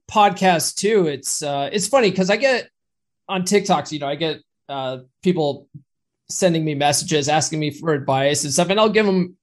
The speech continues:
what I think, but I don't, I don't consider myself an expert at all. I'm definitely not a dating coach. I'm, you know, I'm a podcast host. Uh, so I like having people on that are experts. You know, I like having dating coaches on.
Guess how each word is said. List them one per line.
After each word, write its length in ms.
what 180
I 120
think, 440
but 100
I 80
don't, 260
I 120
don't 120
consider 280
myself 340
an 60
expert 340
at 60
all. 260
I'm 140
definitely 400
not 180
a 40
dating 340
coach. 320
I'm, 240
you 100
know, 60
I'm 80
a 80
podcast 540
host. 500
Uh, 180
so 180
I 120
like 320
having 560
people 420
on 500
that 200
are 240
experts. 600
You 80
know, 80
I 100
like 260
having 320
dating 300
coaches 380
on. 400